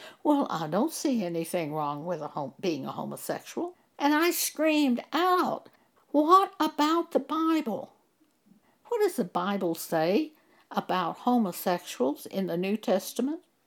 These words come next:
What does it say?" Romans chapter one, let's refresh our doctrine. It doesn't matter what I think. It doesn't matter what you think. It matters what God thinks.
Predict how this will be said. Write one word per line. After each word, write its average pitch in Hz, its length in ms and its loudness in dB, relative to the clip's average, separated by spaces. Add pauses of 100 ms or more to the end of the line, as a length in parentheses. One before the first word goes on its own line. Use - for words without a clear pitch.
(260)
What 392 140 2
does 381 200 2
it 320 120 2
say?" - 540 -4 (760)
Romans 277 500 4
chapter 233 420 2
one, 190 540 2
let's 170 320 -2
refresh 208 720 0 (120)
our 170 120 -2
doctrine. - 720 -4 (1400)
It 392 160 2
doesn't 180 400 0
matter 170 440 0
what 156 300 0
I 202 240 2
think. 156 680 -8 (480)
It 311 160 -2
doesn't 320 360 4
matter 294 260 2
what 330 280 2
you 285 240 2
think. - 400 -4
It 226 160 0
matters 254 380 2
what 233 220 2
God 226 360 2
thinks. - 560 -8